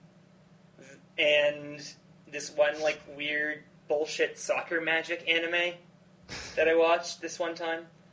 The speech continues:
the only anime I've ever watched was one episode of Bleach that my freshman roommate talked me into watching, and I just laughed at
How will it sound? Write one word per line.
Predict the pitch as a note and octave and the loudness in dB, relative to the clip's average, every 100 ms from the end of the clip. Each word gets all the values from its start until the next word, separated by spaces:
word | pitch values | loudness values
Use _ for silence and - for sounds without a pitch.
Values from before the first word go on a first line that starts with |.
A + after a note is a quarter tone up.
| _ - | _ -6
the | D3+ | -2
only | E3+ F3 F#3+ E3 | 2 4 6 6
anime | E3 E3 D#3+ | 4 6 6
I've | D3 | 6
ever | D3 D3 D#3+ | 6 4 4
watched | C#3 C#3 D3+ - - | 2 4 2 0 -10
was | D3 - | -10 -8
one | C3 C3+ C#3+ | -4 0 0
episode | D3+ D3+ C#3+ C#3+ | -2 -4 -4 -2
of | C#3 - - | -4 -8 -14
Bleach | C3 C#3 - - - | -14 -14 -12 -12 -4
that | B2+ - | -4 -2
my | C3+ B2+ B2+ - | -4 -4 -4 2
freshman | D3+ C#3+ - C#3 | 6 6 4 -8
roommate | C3 C3+ C#3 - | -8 0 0 2
talked | D3+ D3+ E3 | 2 2 -2
me | E3 | -2
into | E3 | 0
watching, | E3 F3 F3 F#3+ G3 - - - - - - - - | 2 2 2 0 0 -12 -20 -20 -20 -20 -20 -20 0
and | D3+ C#3+ C#3 | 4 4 4
I | C#3 | 2
just | C#3 D3 - | 2 -2 -6
laughed | D3+ C#3 C#3 D3+ - | 0 2 4 2 -2
at | C#3 | -4